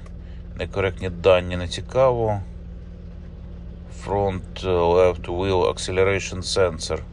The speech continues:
Front left body acceleration sensor.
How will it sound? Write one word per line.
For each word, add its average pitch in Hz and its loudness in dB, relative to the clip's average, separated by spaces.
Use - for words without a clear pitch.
Front 98 2
left 98 4
body 87 2
acceleration 85 0
sensor. 82 -2